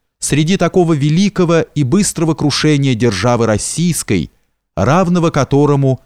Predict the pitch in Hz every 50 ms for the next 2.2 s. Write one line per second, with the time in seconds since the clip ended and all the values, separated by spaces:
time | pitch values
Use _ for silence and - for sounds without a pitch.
0 | _ _ _ 110 127 139 123 98 104 113 117 120 123 117 110 - - - 120 107
1 | 104 98 107 107 - 113 - - - 107 101 104 95 - - - - 104 101 92
2 | 87 78 62